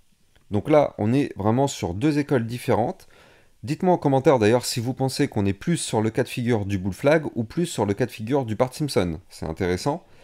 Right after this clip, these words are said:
Moi, personnellement, ce n'est que mon humble avis, je pense qu'on est plus sur le cas de figure du bull flag. Mais ça veut pas dire que on va pas chuter avant d'aller chercher justement ce bull flag. On peut très très bien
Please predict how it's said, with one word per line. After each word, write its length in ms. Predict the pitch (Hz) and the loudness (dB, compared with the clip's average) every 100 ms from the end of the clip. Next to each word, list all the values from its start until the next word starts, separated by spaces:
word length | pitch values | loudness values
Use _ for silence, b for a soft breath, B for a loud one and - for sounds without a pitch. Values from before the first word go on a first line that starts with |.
| b b - | b b -2
Moi, 240 | 107 147 | 2 2
personnellement, 720 | 123 - 120 104 101 151 196 - | 0 -6 0 0 2 0 -4 -14
ce 160 | - | -6
n'est 120 | 92 98 | -4 -2
que 120 | 95 | -2
mon 260 | 85 85 | -4 -2
humble 220 | 107 107 95 | 0 0 0
avis, 320 | 92 147 269 _ | 0 -4 -8 _
je 160 | 98 98 | -6 -4
pense 260 | - 170 - | -2 -2 -2
qu'on 160 | 110 | -2
est 80 | 98 | -2
plus 180 | - 156 | -2 -6
sur 200 | - 95 | -2 -2
le 80 | 98 | -2
cas 140 | 120 | -2
de 60 | - | -4
figure 460 | 123 139 180 139 b b b b | -2 2 2 2 b b b b
du 380 | 123 127 185 - | -6 -2 -4 -4
bull 260 | - 113 170 | -8 -2 -2
flag. 400 | - 101 80 80 - - | 2 2 2 -2 -6 -4
Mais 220 | 98 95 | -2 0
ça 140 | - 85 | -2 -4
veut 80 | |
pas 160 | 85 98 | 0 -2
dire 300 | 104 175 170 | 0 0 2
que 220 | 165 175 - | 2 0 -2
on 80 | 101 | -4
va 100 | 92 | -2
pas 220 | 90 123 | 2 2
chuter 520 | 123 - 120 104 190 - | 2 -4 -4 0 0 -2
avant 220 | - 101 107 | -6 -2 2
d'aller 220 | 95 110 | 2 0
chercher 440 | - - 170 180 B B B - | -6 -4 -2 -2 B B B -12
justement 340 | 92 - 135 | -6 0 0
ce 140 | 165 120 | 2 -2
bull 160 | 139 | -2
flag. 260 | - 156 104 - | 0 0 0 -4
On 120 | 101 | -2
peut 140 | 113 | -2
très 260 | 110 - 175 | -2 0 -2
très 160 | - 175 | 2 0
bien 260 | 165 156 | 2 -2